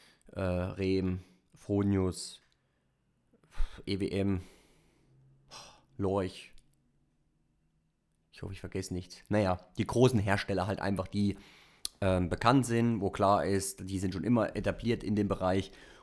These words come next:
und, äh, da kann jeder was mit anfangen. So, jetzt haben sie natürlich in den letzten Jahren, hat sich da ein bisschen was gedreht und gewandelt. Das heißt,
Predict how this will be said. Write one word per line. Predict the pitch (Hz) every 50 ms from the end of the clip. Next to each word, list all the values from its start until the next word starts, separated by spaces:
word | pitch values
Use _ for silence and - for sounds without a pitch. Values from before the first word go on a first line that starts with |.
| - - -
und, | - 98 95 92 90 -
äh, | -
da | - 95 92 92
kann | - 101 98 95
jeder | 95 92 98 92
was | 90 90 -
mit | 92 -
anfangen. | - 92 95 87 - - - - - - _ _ _ - -
So, | - - 104 95 80 - - _ _ _ _ _ _ _ _ _ _ _ _ _ - - - -
jetzt | - - 120
haben | 127 131
sie | 127 135
natürlich | 127 123 135 127 123
in | 120
den | 110
letzten | 117 120 - - 123
Jahren, | 113 117 120 120
hat | 123 -
sich | - -
da | 104
ein | 113
bisschen | 117 120 - - 110
was | 110 107 -
gedreht | - 92 - 113 120 131 123
und | 107
gewandelt. | 98 98 92 98 117 131 135 143 139 - - - - - -
Das | - 101 - -
heißt, | 107 104 107 120 120 120 - -